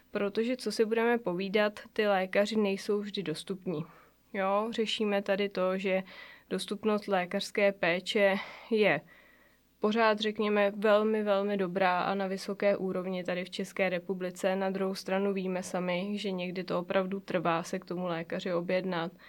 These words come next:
a dočkat se toho termínu. V tomhle vlastně my jakožto lékárny a lékárníci obecně můžeme velmi pomoct, protože lékárníci jsou zdravotničtí, zdravotničtí pracovníci, stejně jako lékaři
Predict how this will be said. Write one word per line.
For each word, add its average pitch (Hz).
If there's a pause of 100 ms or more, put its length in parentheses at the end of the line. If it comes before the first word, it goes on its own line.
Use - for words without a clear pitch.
(320)
a -
dočkat 185
se 196
toho 196
termínu. 220 (400)
V -
tomhle 233
vlastně 233
my 214
jakožto 214
lékárny 202
a 196
lékárníci 196
obecně 190
můžeme 202
velmi 196
pomoct, 208 (180)
protože 196
lékárníci 185
jsou 190 (440)
zdravotničtí, 214 (160)
zdravotničtí 208 (220)
pracovníci, 233
stejně 196
jako 196
lékaři 208